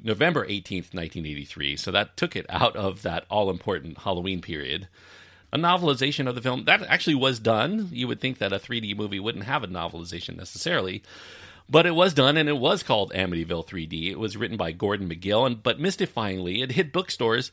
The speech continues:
six months after the film was already gone completely from theaters and from the minds of most people. The three D effects here, well, they were considered pretty shoddy, even for its era, by moviegoers. It was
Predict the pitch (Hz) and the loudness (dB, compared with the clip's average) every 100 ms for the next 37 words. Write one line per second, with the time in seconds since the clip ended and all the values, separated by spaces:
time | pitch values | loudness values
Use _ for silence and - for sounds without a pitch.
0 | _ - 233 220 - 160 202 190 - - | _ -4 0 0 0 0 2 2 -2 -8
1 | - - - - 170 220 - 98 95 - | -14 -20 -20 -10 -8 -6 -2 -2 -2 -2
2 | 104 85 92 104 135 147 131 104 127 175 | 0 0 -2 -2 0 0 0 0 4 4
3 | 101 87 95 - - 170 185 98 95 - | 4 0 -8 -10 -6 -2 -2 -2 -8 -6
4 | 123 120 156 95 80 92 - 117 - 117 | -4 -2 0 -2 -4 -8 -8 -8 -4 -4
5 | 92 110 90 80 92 90 82 - 120 - | -2 -2 -2 -6 -6 -6 -6 -8 -8 -10
6 | - _ _ _ _ - 147 214 220 190 | -14 _ _ _ _ -4 -2 0 -2 0
7 | 175 175 - 165 156 - _ - - - | 0 -2 -2 -2 -4 -8 _ -20 -20 -20
8 | - _ _ - 190 185 180 175 165 160 | -20 _ _ -4 0 2 2 0 -2 -2
9 | 143 120 113 - 95 - 101 85 73 69 | -2 -2 -4 -4 -4 -2 0 0 -2 -10
10 | - - 160 147 131 98 95 - 87 80 | -14 -2 0 0 0 0 0 -2 -2 -2
11 | 78 85 82 - 101 101 87 80 80 73 | -2 -2 -4 -6 -2 -2 -2 -4 -4 -4
12 | 76 92 - - 90 85 | -6 -8 -10 -10 -8 -6